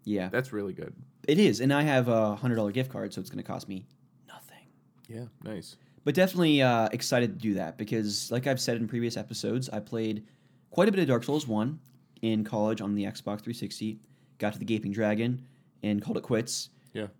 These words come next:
Speaker 1: But after going through Bloodborne, I can do anything.
Speaker 2: Yeah.
Speaker 1: So
Speaker 2: Really? Actually, you can completely skip the Gaping Dragon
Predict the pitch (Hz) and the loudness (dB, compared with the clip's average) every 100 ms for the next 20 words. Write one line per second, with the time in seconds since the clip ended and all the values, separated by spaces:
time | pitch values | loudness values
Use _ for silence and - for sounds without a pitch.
0 | _ 117 123 123 123 123 110 107 135 156 | _ 2 4 2 2 2 2 0 2 2
1 | 120 110 107 110 - _ _ _ _ _ | 2 2 2 -2 -12 _ _ _ _ _
2 | _ _ _ _ 107 107 98 87 87 - | _ _ _ _ -6 -4 -4 -6 -10 -16
3 | - _ _ _ - 123 107 - _ _ | -20 _ _ _ -4 -2 -2 -6 _ _
4 | _ - 98 92 117 113 - _ _ - | _ -10 -6 -4 -2 -4 -10 _ _ -4
5 | 156 - 123 110 131 131 104 - 104 - | -4 -4 -6 -6 -6 -6 -8 -12 -14 -4
6 | 127 135 110 - - 135 135 92 76 - | -4 -2 -6 -10 -8 -8 -8 -8 -8 -8
7 | 78 87 90 80 67 76 | -12 -10 -8 -8 -10 -12